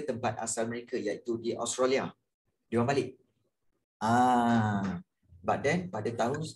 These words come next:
sembilan belas empat puluh, sembilan belas empat puluh lima, apabila, okey, Jepun kalah, ah, Jepun kalah, barulah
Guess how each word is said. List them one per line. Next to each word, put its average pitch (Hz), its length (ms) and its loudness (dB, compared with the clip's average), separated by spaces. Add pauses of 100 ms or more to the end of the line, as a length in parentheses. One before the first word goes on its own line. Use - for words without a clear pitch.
(300)
sembilan 127 440 -2
belas 156 200 0 (160)
empat - 320 -2
puluh, 123 560 2
sembilan 131 320 -2
belas 160 240 -2
empat 113 360 -6
puluh 113 140 -2 (100)
lima, 110 220 -2 (540)
apabila, 127 920 2 (340)
okey, 117 300 0
Jepun 165 420 2
kalah, 110 420 2 (680)
ah, 123 260 6
Jepun 127 460 0
kalah, 113 460 0 (420)
barulah 147 800 2